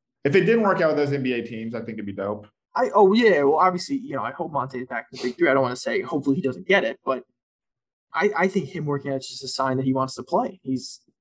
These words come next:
Speaker 1: Yeah.
Speaker 2: expressing desires to play.
Speaker 1: So I'd really like
Speaker 2: Definitely.
Speaker 1: to see
Speaker 2: Oh, Monta would be so cool.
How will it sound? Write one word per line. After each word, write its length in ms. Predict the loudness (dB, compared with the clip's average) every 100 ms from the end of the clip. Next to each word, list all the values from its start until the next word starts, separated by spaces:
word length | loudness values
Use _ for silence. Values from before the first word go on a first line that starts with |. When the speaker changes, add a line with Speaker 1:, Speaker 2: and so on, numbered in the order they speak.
| _
Speaker 1:
Yeah. 60 | -2
Speaker 2:
expressing 340 | 0 0 -4
desires 400 | -8 -4 -4 -6
to 60 | -8
play. 280 | -4 -4 -6 _ _ _ -2
Speaker 1:
So 100 | 2
I'd 60 |
really 120 | 4 4
like 160 | 2
Speaker 2:
Definitely. 280 | -2 -6 -6
Speaker 1:
to 180 | -4 0
see 20 |
Speaker 2:
Oh, 100 | 0
Monta 340 | 2 2 2 -2
would 80 | -2
be 60 |
so 180 | -4 -6
cool. 320 | -4 -4 -6